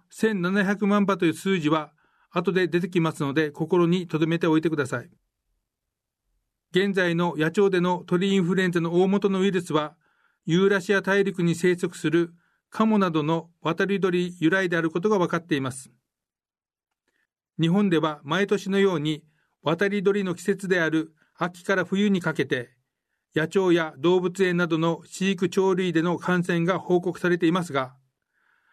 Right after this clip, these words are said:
養鶏場などでも感染が確認されています。我が国の家畜伝染病予防法では、致死性が高い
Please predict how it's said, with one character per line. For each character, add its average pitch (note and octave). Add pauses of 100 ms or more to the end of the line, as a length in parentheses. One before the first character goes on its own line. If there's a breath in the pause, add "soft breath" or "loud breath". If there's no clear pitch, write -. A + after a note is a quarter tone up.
(140)
養 E3+ (120)
鶏 F#3
場 F3+ (160)
な F3+
ど F3+
で D#3
も F3
感 E3+
染 E3
が F3
確 E3
認 E3
さ D#3
れ D#3
て E3+
い E3
ま C3
す。 - (1700)
我 F#3
が A3
国 E3
の E3
家 -
畜 F#3+
伝 F#3
染 G3
病 F3+
予 E3
防 F#3
法 E3+
で C3+
は、 C3 (560)
致 F#3+
死 F3
性 G#3
が F3+
高 F3
い E3